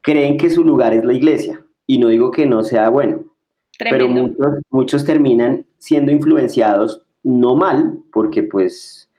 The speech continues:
Speaker 1: la iglesia no influencia pa-, no influencia, ¿cómo se dice? No influye para mal,
Speaker 2: Influye.
Speaker 1: perdón. Sí, no influye para mal, pero muchos adolescentes que uno habla, "¿Y qué quiere ser?". "No, músico, no, músico, no, ingeniero de sonido, no, músico, ingeniero de sonido".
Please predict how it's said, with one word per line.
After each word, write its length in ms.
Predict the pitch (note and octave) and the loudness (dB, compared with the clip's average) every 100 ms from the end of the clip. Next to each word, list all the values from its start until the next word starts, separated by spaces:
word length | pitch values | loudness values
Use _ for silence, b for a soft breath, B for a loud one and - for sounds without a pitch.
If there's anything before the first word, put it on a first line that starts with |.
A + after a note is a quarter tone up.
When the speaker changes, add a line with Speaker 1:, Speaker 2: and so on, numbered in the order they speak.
| _ _ _ | _ _ _
Speaker 1:
la 100 | A2+ | 0
iglesia 380 | G#2+ G#2 G#2 A2 | 2 2 2 0
no 160 | A2+ | 2
influencia 560 | A2+ A2+ B2 A#2 A#2 A#2 | 0 0 0 0 0 -2
pa-, 220 | C3 A#2 | -4 -4
no 80 | G#2+ | -2
influencia, 500 | G2 G2+ G#2 F#2 G2+ | -2 -2 -2 -2 -6
¿cómo 180 | - G2 | -4 -4
se 100 | G#2 | -2
dice? 200 | F#2+ G2+ | -4 -4
No 120 | G2+ | -2
influye 440 | G2 F#2+ D3+ D#3+ G#2+ | -2 2 4 4 2
para 220 | A#2 G#2 | 0 -2
mal, 200 | G2+ G2 | -2 -2
Speaker 2:
Influye. 300 | - - - | 0 0 -2
Speaker 1:
perdón. 160 | - - - _ _ _ _ | -4 -6 -14 _ _ _ _
Sí, 220 | - C3+ B2+ | -4 0 2
no 80 | |
influye 320 | B2 A#2+ C3 C#3+ | 2 0 0 0
para 220 | D#3 D#3 | 0 0
mal, 340 | C3 A#2+ - b b | 0 -2 -4 b b
pero 180 | - - | -2 0
muchos 400 | D3 D3+ - D#4 | 4 2 2 2
adolescentes 580 | F3 E3+ D#3 C#3+ A2+ C3+ | 2 2 2 0 -2 -4
que 120 | - | -2
uno 160 | C3 C3+ | 0 2
habla, 460 | C3+ B2+ C3+ - - | 0 0 -2 -6 -10
"¿Y 80 | C#3 | -4
qué 140 | C3+ | -2
quiere 180 | C3 C#3+ | -2 0
ser?". 220 | D#3+ - | 0 0
"No, 200 | C#3 D3 | 0 0
músico, 600 | C#3+ C#3+ - - - - _ _ | 2 0 -2 -8 -8 -8 _ _
no, 240 | - C#3+ C#3+ | -2 0 2
músico, 480 | D3 C3 - - - _ | 0 -2 -6 -8 -14 _
no, 200 | C3+ D3 | -2 0
ingeniero 380 | D3+ C#3 B2+ A2 | 0 0 0 0
de 60 | A#2 | 0
sonido, 340 | C3+ B2 - - - | 0 0 -2 -6 -4
no, 140 | C3 | 0
músico, 440 | D3 C#3+ - - - | 2 0 -6 -10 -4
ingeniero 320 | C3 B2+ A#2 | -2 2 0
de 60 | A#2+ | 0
sonido". 340 | D3 C3+ G#2+ | 0 2 0